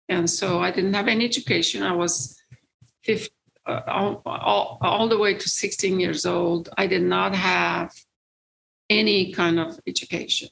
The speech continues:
I didn't know how to read, write, alphabet, nothing. So, um, I started going at night school, learning to read, and learning the, uh, Persian language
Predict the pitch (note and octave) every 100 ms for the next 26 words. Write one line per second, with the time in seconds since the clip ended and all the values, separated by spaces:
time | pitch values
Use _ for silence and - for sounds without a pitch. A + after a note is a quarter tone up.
0 | - F3 E3+ E3 E3 E3 D3+ E3 - -
1 | F#3 G3+ G3+ E3+ E3 F3+ F#3 F#3+ - F#3+
2 | F#3+ G3 F#3+ F#3 - G3 G3 - - _
3 | _ _ _ _ _ _ _ - - -
4 | G#3 G3 G3 G3 - G3 F#3+ F#3 F3+ F#3
5 | - - _ _ _ - G3+ - G#3+ G3+
6 | G3+ G3+ G3 G3 G3 G3+ G3+ F#3 G3 F#3+
7 | - - G3+ F#3+ F#3 F#3+ F#3+ G3 F#3+ G#3
8 | F#3+ G3 G3 F3 F3 E3+ E3+ F3 F3+ -
9 | - _ _ _ _ _ _ F#3+ F3+ F#3
10 | F3+ F#3 F#3 F#3 - F3+ F3 F3 - G#3
11 | F#3+ - F#3 F3+ F3 F#3+ F#3 F3 F3 F3+
12 | - -